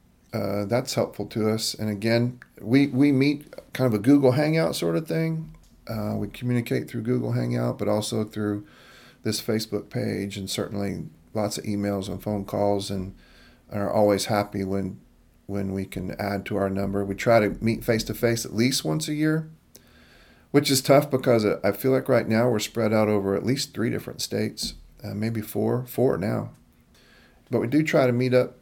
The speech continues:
face-to-face as best we can, and then map out as far in advance as we can the different themes and all of that, if not, if not sermon titles, at least the text and the themes and stuff like that.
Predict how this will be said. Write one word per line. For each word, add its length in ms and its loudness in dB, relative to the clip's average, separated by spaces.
face-to-face 720 -4
as 80 -10
best 260 -2
we 80 -4
can, 500 -2
and 240 -4
then 420 0
map 380 0
out 340 2
as 160 -4
far 320 4
in 60 2
advance 460 4
as 100 -6
we 120 -6
can 500 -8
the 80 -12
different 400 -6
themes 440 -4
and 120 -4
all 180 0
of 100 -4
that, 180 0
if 160 -6
not, 280 -4
if 180 0
not 440 4
sermon 380 0
titles, 540 -2
at 120 -8
least 260 -2
the 80 -6
text 440 -4
and 120 -6
the 60 -8
themes 420 -12
and 80 -14
stuff 260 -10
like 200 -14
that. 240 -14